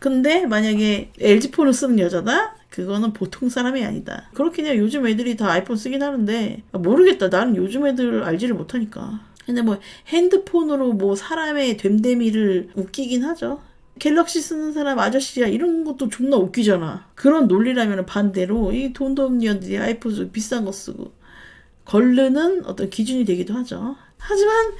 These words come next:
엘지 폰 쓰는 여자는 광기 그 자체다. 이백 넘어요? 핸드폰이? 미쳤네.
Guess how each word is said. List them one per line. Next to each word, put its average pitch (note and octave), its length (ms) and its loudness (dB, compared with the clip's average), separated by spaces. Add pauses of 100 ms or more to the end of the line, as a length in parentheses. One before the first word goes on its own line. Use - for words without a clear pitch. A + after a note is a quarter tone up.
(180)
엘지 D4+ 320 4
폰 G4+ 140 8
쓰는 D#4+ 360 2
여자는 C#4+ 560 0
광기 F4 400 0
그 C#4 160 -6
자체다. G3+ 640 -4
이백 A3 280 0
넘어요? F3 480 0
핸드폰이? A3 520 -6 (160)
미쳤네. - 540 -10